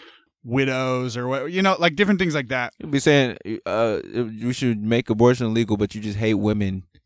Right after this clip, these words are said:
Speaker 2: Like, bro, what are you doing?
Speaker 1: Yeah, you just,
Speaker 2: <laughs>
Speaker 1: yeah. It, when it comes down to it, it, that,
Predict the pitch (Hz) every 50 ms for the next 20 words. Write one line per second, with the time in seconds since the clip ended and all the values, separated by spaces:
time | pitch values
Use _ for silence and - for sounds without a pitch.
0 | - - 147 170 143 120 123 139 143 135 143 220 277 247 - 143 147 143 120 104
1 | 92 87 - _ _ - 180 202 190 147 131 139 180 175 208 202 - - - -
2 | 269 - - 508 - - - 392 - _ - 339 - - _ - 135 135 127 120
3 | 120 117 117 - _ - 156 170 165 - _ _ _ _ _ _ _ _ 143 160
4 | 185 196 196 - 214 208 185 196 202 180 - - 151 147 143 139 131 - _ _
5 | _ _ _ _ _ _ _ _ _ _ _ - _ _ _ _ _ _ _ _
6 | _ - 143 147 - _ _ _ _ - 120 135 143 160 151